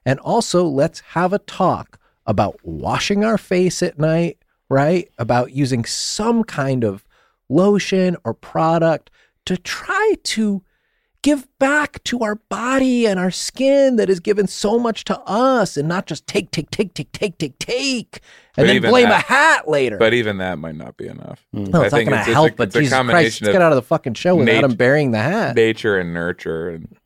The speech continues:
Speaker 3: Mm.
Speaker 2: at this point.
Speaker 1: No,
Speaker 3: It's a
Speaker 1: yeah.
Speaker 3: stifling
Speaker 1: No,
Speaker 3: hat.
Speaker 1: genetically, he's fucked. I mean, it's just like, but, like, let's
Speaker 3: Uh-huh.
Speaker 1: just, like, let's not bring that up while we're trying to make the show.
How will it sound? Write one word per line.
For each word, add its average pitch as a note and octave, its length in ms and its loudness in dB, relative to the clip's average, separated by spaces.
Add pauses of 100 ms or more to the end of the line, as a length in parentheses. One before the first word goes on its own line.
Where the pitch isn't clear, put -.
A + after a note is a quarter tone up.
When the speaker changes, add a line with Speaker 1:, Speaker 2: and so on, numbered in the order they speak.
(100)
Speaker 3:
Mm. F2+ 180 -10
Speaker 2:
at - 120 -12
this - 180 -12
point. - 320 -18 (100)
Speaker 1:
No, F#2+ 200 -2
Speaker 3:
It's A2 180 -2
a - 20 -4
Speaker 1:
yeah. G2 80 0
Speaker 3:
stifling C#3 360 2
Speaker 1:
No, G2+ 100 2
Speaker 3:
hat. G2+ 180 -2
Speaker 1:
genetically, B2 720 0
he's - 140 -8
fucked. - 400 -12
I D3 180 2
mean, F2+ 160 -10
it's - 140 -20
just - 200 -16
like, - 280 -20
but, - 200 -4
like, D#2+ 140 -8
let's A#2 140 -2
Speaker 3:
Uh-huh. G#2+ 160 -2
Speaker 1:
just, G#2+ 160 -4
like, F2 160 -6 (100)
let's G2+ 280 -10
not F2+ 200 -6
bring F#2 320 -6
that E2+ 220 -8
up F#2+ 200 -8
while F2 140 -10
we're - 100 -12
trying - 220 -8
to - 60 -12
make G2 220 -10
the - 100 -16
show. G#2+ 480 -8